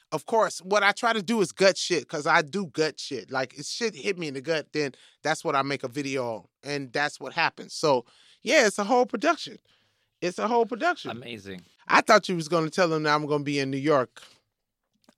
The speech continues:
Speaker 2: That's the last thing. Leslie Jones is coming to New York. We're gonna go do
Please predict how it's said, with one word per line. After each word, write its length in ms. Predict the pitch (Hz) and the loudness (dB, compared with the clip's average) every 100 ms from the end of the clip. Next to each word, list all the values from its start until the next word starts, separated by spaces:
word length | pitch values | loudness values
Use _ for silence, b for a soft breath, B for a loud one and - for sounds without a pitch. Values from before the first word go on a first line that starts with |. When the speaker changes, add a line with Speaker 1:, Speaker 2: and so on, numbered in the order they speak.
| - | -8
Speaker 2:
That's 300 | 123 123 - | 0 0 0
the 120 | - | -4
last 320 | 113 104 101 - | -2 0 -4 -10
thing. 240 | 101 101 - | -12 -12 -12
Leslie 400 | - 135 131 123 | -2 -2 -2 -10
Jones 360 | - 113 123 - | -8 -6 -6 -10
is 120 | - | -18
coming 460 | - - 139 160 156 | -12 -4 -2 -2 -6
to 140 | 156 | -6
New 100 | 156 | -4
York. 320 | 147 117 104 - | 0 0 0 -4
We're 120 | - | -8
gonna 180 | 110 117 | -6 -6
go 220 | 117 127 | -2 -2
do 520 | 139 147 151 156 165 | -2 -2 -2 0 -2